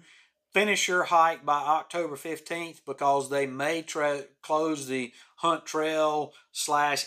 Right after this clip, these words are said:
A T Trail up to Katahdin anytime after October fifteenth and really before, depending on what the weather is. Doesn't look like the weather's gonna be a factor for closing by October fifteenth, but certainly,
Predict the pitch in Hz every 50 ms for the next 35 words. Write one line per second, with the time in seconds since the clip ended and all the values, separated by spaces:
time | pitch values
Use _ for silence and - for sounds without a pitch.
0 | - - 160 165 165 156 - - 165 160 156 151 - 156 156 151 147 147 143 135
1 | 139 147 147 - - - 151 135 - 139 127 - 143 139 139 139 139 139 139 143
2 | 135 - _ - - 147 160 165 156 - 160 156 151 151 147 135 139 143 151 147
3 | - - 139 131 139 143 139 - - 156 156 151 135 131 123 - 151 147 139 -
4 | - 160 160 160 151 143 - 131 123 117 120 131 143 160 151 127 110 120 104 -
5 | - 185 180 156 135 131 127 123 - - 202 196 190 190 170 156 151 147 147 156
6 | 160 160 156 - 131 131 156 165 156 147 139 131 123 120 123 156 175 175 160 160
7 | 156 151 139 143 151 151 - 139 123 - - - - - _ - 143 156 160 165
8 | 151 135 143 147 147 147 143 131 - - - 147 143 151 151 - - 147 135 -
9 | 139 127 - - 143 147 139 147 135 131 131 131 135 147 147 143 - 156 147 139
10 | 135 - - 156 143 139 - - 160 151 151 143 - - 135 127 123 120 - -
11 | - - _ - - - - 175 170 165 - 147 139 135 135 131 123